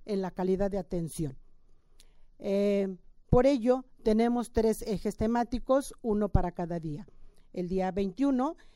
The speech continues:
es la, el eje temático es la enfermera, pieza clave en la educación y el cuidado. Para el viernes veintidós tenemos acciones preventivas de enfermería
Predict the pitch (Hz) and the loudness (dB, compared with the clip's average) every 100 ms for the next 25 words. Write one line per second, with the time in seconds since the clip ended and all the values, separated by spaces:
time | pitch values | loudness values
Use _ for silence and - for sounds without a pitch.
0 | - 196 196 214 180 170 165 185 190 208 | -8 -4 -2 -2 -2 -4 -6 -4 -2 -2
1 | 233 254 254 240 247 247 240 233 196 214 | -2 -2 0 -2 -2 -2 0 0 -2 0
2 | 208 233 285 233 254 - - _ - 240 | 2 4 4 2 -2 -8 -20 _ -2 0
3 | 233 233 208 226 226 240 311 - 226 190 | 2 -2 -2 0 0 0 -4 -6 -4 -2
4 | 185 180 208 214 196 220 214 226 - 202 | -2 -4 -4 -4 -2 0 0 0 -4 -2
5 | 190 185 196 170 165 135 - - - - | -2 0 -2 -2 -6 -10 -18 -20 -20 -20
6 | - - - - - 180 180 190 202 202 | -20 -20 -20 -20 -8 -2 0 0 2 0
7 | 196 202 180 190 208 214 269 254 254 269 | 0 -4 -4 -6 -4 -2 -2 -2 -2 -2
8 | 285 - - 208 202 - 254 254 269 - | -4 -12 -12 -8 -8 -6 -2 0 -2 -6
9 | 208 185 185 180 - 254 247 196 190 170 | -2 0 2 0 -2 0 0 -2 -2 0
10 | 185 185 214 277 247 220 | 0 0 -2 0 -2 -2